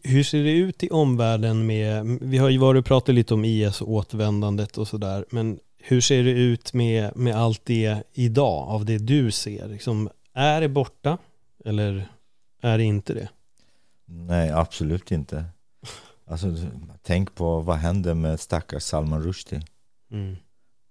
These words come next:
Speaker 2: De hade,
Speaker 1: Ja, just det.
Speaker 2: de hade ju, eh, utropat en fatwa för hur många år sedan. Det var då han skrev Satansverserna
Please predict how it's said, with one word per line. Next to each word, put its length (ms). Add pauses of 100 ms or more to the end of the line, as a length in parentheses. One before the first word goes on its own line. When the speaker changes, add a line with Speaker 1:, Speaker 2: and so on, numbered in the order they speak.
(160)
Speaker 2:
De 120
hade, 320
Speaker 1:
Ja, 120
just 160
det. 60
Speaker 2:
de 100
hade 320
ju, 260 (800)
eh, 320
utropat 720
en 280
fatwa 600 (440)
för 100
hur 140
många 260
år 160
sedan. 340 (120)
Det 80
var 120
då 180
han 180
skrev 400 (680)
Satansverserna 960